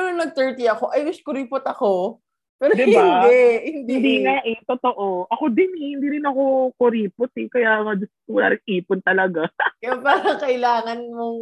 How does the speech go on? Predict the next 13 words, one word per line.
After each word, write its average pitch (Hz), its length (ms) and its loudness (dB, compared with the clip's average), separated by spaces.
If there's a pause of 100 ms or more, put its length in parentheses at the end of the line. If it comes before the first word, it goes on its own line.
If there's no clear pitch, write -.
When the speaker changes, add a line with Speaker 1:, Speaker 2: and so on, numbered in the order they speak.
Speaker 1:
kailangan 220 380 -4
Speaker 2:
Pero 226 100 2
Speaker 1:
mong 226 80 -2
Speaker 2:
kailangan. 202 640 2
Speaker 1:
ma-, 127 140 -16 (340)
di 202 160 -2
ba? 165 220 0 (340)
Kaya, 180 280 -12 (560)
I 185 80 -6
Speaker 2:
Oo. 202 240 -2
Speaker 1:
feel 427 120 2
like - 200 -8
yun, 196 200 -4